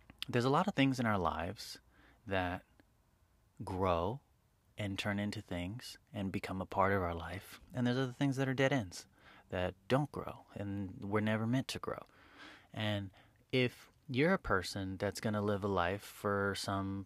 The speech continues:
reasonably long amount of time, forty, fifty, sixty, seventy, eighty, ninety, hundred years, maybe a thousand years, I don't know your life.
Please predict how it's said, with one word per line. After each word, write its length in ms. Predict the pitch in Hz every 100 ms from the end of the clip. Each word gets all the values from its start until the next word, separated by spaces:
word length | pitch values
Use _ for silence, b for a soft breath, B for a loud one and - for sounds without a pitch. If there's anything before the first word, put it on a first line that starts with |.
| -
reasonably 680 | 131 - 104 104 107 95 95
long 280 | 92 90 92
amount 280 | 90 90
of 60 | 90
time, 340 | - 90 101
forty, 340 | 110 - 110 87
fifty, 360 | - 98 95 90
sixty, 500 | - 92 - 90 90
seventy, 460 | - 90 92 90
eighty, 160 | 87 90
ninety, 280 | 85 87 90
hundred 340 | 95 87 85 - _ _
years, 320 | 95 82 101
maybe 200 | 104 92
a 40 | 90
thousand 460 | 87 80 87 90
years, 200 | 92 101
I 60 | 98
don't 120 | 87
know 120 | 76
your 180 | 76 78
life. 320 | 78 90 -